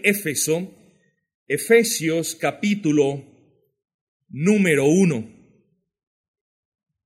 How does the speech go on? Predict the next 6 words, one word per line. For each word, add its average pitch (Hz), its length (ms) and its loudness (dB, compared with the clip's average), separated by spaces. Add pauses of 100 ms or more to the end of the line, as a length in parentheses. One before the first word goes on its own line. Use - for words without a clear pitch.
(560)
Y 123 60 -10
vamos 190 200 -4
a 226 40 0
leer 196 240 2
tres 202 240 2
versículos, 170 960 -4